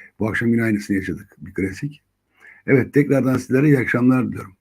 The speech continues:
Basın Ofisi YouTube kanalında yine beraberiz. Tarık Eski Facebook hesabında beraberiz.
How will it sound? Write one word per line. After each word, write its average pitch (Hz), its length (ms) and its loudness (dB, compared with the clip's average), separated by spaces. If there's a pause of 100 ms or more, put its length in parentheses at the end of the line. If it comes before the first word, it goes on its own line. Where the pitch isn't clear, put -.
(180)
Basın 104 320 -6
Ofisi 104 240 -4
YouTube 104 340 -4
kanalında 101 560 -2 (100)
yine 101 320 -4
beraberiz. 98 600 -8 (320)
Tarık 104 280 -4
Eski 110 340 -2
Facebook 101 380 -4
hesabında 90 440 -10 (120)
beraberiz. 113 600 -4